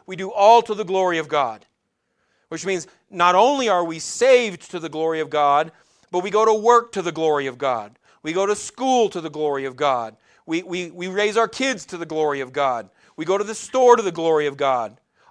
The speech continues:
All, our entire lives are to the glory of God. And so the last thing I want to ask is, how do we do that? H-, how do we truly glorify God in our daily lives because of our salvation?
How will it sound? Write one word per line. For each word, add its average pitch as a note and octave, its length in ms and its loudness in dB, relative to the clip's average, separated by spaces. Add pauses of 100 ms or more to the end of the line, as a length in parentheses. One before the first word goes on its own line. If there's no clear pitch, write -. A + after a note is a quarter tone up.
All, A3+ 440 2
our F3+ 180 4
entire A#3+ 480 0
lives G3+ 520 6
are F3 100 -4
to G#3+ 200 -10
the F3 80 -4
glory F3 420 -2
of C#3+ 100 -8
God. B2+ 400 -6 (1500)
And C#3+ 100 -20
so D#3+ 140 -8
the D#3+ 140 -4
last E3 340 -2
thing F3+ 140 -10
I D#3+ 60 -6
want D3+ 200 -4
to C#3+ 80 -8
ask C3+ 320 -8
is, A#2 80 -18
how C3+ 160 -10
do A#2+ 80 -8
we A2+ 140 -14
do G#2+ 180 -20
that? F2+ 220 -20 (1000)
H-, D3+ 100 -12
how D#3+ 200 -2
do G3 60 -2
we F3+ 120 -6
truly A3 440 -8
glorify E3+ 760 -2
God C3+ 460 -2 (240)
in F#3 160 -6
our E3+ 180 -2
daily D3+ 380 -6
lives A#2+ 560 -4 (260)
because C3 360 -8
of A#2+ 120 -8
our A#2 160 -6
salvation? G2+ 600 -16